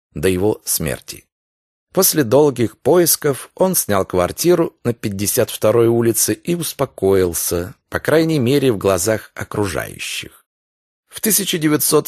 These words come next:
тринадцатом году процесс приспособления Энтони Пэтча к окружающему миру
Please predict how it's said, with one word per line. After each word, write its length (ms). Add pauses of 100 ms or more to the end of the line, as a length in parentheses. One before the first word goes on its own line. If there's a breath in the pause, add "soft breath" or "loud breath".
(100)
тринадцатом 800
году 400 (320)
процесс 460
приспособления 1200 (300)
Энтони 440
Пэтча 540
к 140
окружающему 1000
миру 420